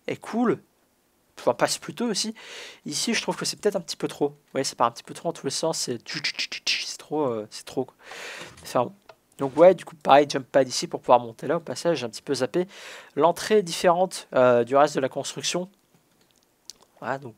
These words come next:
euh, pareil, il a, il a fallu que j'improvise et du coup l'entrée est assez spéciale, mine de rien.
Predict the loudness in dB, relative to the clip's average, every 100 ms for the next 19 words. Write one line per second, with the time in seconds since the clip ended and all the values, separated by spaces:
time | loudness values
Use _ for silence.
0 | _ -20 -6 4 6 6 2 -2 -2 -6
1 | -4 -2 0 2 4 2 2 0 2 0
2 | -2 -4 -2 0 0 2 4 4 2 -2
3 | 0 4 4 4 6 6 6